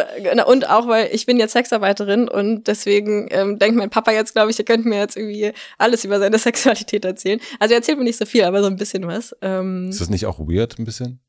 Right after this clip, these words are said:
Speaker 1: Ich find's überhaupt nicht weird, aber ich weiß, dass die Leute das weird finden. Ich weiß nicht, ab welchem Punkt ich's,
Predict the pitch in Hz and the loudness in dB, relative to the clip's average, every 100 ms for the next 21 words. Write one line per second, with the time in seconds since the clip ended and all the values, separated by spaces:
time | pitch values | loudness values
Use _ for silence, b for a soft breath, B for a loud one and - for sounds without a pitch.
0 | - - 202 - 214 202 196 208 240 202 | -20 -16 -12 -6 -4 -4 0 0 0 -4
1 | 185 185 180 196 - 190 196 202 226 196 | -6 -4 -2 -2 0 0 0 -2 -2 -4
2 | - 190 185 185 185 190 190 185 - 180 | -8 -6 -6 -6 -8 -10 -8 -8 -8 -10
3 | 185 185 202 b b b b - 202 233 | -8 -8 -10 b b b b -2 2 2
4 | 240 196 202 220 220 - 247 269 214 - | 2 0 -2 -4 -6 -4 -4 -4 -6 -12
5 | - | -16